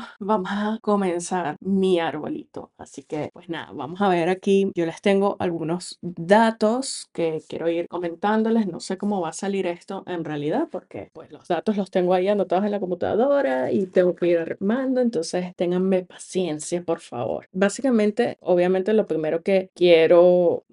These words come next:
explicarles, ah, creo que es algo que todo el mundo sabe, pero ¿qué es la Navidad? Pues básicamente es una festividad cristiana donde se conmemora el nacimiento de Jesucristo.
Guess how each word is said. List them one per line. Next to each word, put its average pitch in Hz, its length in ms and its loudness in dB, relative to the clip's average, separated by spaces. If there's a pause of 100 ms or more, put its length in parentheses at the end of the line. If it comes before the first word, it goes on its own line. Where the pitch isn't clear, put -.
explicarles, 185 1200 -4
ah, 160 320 0
creo 165 200 4
que 185 80 -2
es 185 80 0
algo 196 240 2
que 170 100 -4
todo 185 300 -2
el 190 60 2
mundo 196 340 0
sabe, 247 460 0
pero 175 420 2
¿qué 170 300 2
es 170 220 -6
la 190 300 2
Navidad? 160 640 -2
Pues 165 200 -4
básicamente 175 800 0
es 185 120 -10
una 180 120 0
festividad 175 580 0
cristiana 208 720 -2 (100)
donde 180 340 0
se 180 200 -4
conmemora 190 880 2
el 196 220 -2
nacimiento 170 760 -2
de 160 260 0
Jesucristo. - 1200 -8